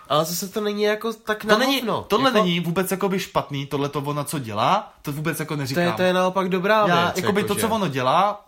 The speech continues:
Speaker 2: musím říct, že je fakt jako good. Jako
Speaker 1: No,
Speaker 2: jestli tam je
Speaker 1: jasně.
Speaker 2: takovýhle člověk, který prostě něco propaguje,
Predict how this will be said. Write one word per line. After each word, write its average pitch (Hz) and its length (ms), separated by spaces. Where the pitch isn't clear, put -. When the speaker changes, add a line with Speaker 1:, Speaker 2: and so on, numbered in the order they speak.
Speaker 2:
musím 170 280
říct, 170 200
že 180 100
je 170 100
fakt 170 220
jako 160 220
good. 123 380
Jako 156 120
Speaker 1:
No, - 20
Speaker 2:
jestli 190 160
tam 233 120
je 226 60
Speaker 1:
jasně. - 100
Speaker 2:
takovýhle 214 300
člověk, 156 460
který 175 260
prostě 170 300
něco 175 180
propaguje, 120 680